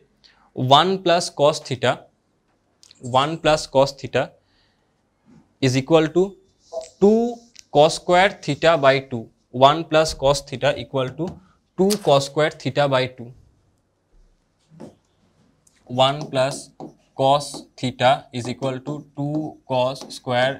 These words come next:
theta by two। এটা ট্রিগোনোমেট্রি থেকে তোমরা শিখবে, যখন তোমরা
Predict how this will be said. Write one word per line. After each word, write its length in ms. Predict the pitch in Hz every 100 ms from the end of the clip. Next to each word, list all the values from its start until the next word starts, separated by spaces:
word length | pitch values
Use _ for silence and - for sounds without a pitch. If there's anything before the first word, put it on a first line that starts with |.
| - -
theta 300 | 123 - 135 151 - 117
by 140 | 127
two। 320 | 143 - _ _ _ _ _ _ _ _ _ _ _ _ - _ _ -
এটা 100 | 135 143
ট্রিগোনোমেট্রি 520 | 143 160 170 165 175 170
থেকে 120 | 160
তোমরা 160 | 165 160 160
শিখবে, 240 | 147 135 131
যখন 180 | 127 139 135
তোমরা 160 | 139